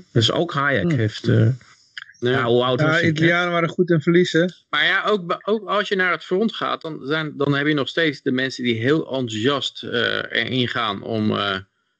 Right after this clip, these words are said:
Speaker 3: die de loopgraven inrennen om de vijand te
Speaker 1: Mhm.
Speaker 3: vernietigen. Die, die, de true believers. En je hebt de mensen die denken van, "Shit, ik ben, eh, voor de dienstplicht opgeroepen, weet je wat, ik hou een beetje
Speaker 2: Ja.
Speaker 3: gedijst.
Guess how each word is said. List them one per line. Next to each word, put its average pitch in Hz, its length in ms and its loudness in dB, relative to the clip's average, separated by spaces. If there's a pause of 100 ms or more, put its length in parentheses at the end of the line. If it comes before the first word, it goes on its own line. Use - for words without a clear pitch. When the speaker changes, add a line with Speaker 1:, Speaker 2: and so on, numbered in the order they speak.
(140)
Speaker 3:
die 110 160 -4
de 107 80 0
loopgraven 113 720 0
inrennen 117 680 0
om 107 360 0
de 101 100 0
vijand 120 360 -2
te 151 60 2
Speaker 1:
Mhm. 143 80 6
Speaker 3:
vernietigen. 131 640 2
Die, 120 220 -2 (220)
die, 120 280 0
de 113 220 4
true 160 220 4
believers. 139 580 2
En 147 180 -2
je 143 60 0
hebt 135 140 -2
de 135 60 0
mensen 135 320 0
die 127 80 0
denken 123 220 0
van, 113 100 -4
"Shit, - 360 -4
ik - 140 -8
ben, 110 260 0
eh, 101 240 0
voor 98 100 0
de 101 80 -4
dienstplicht 117 440 0
opgeroepen, 123 460 0
weet 120 180 4
je 117 80 4
wat, 135 160 2
ik 120 100 -4
hou 113 160 -2
een 120 60 0
beetje 113 240 2
Speaker 2:
Ja. - 40 0
Speaker 3:
gedijst. 123 440 -2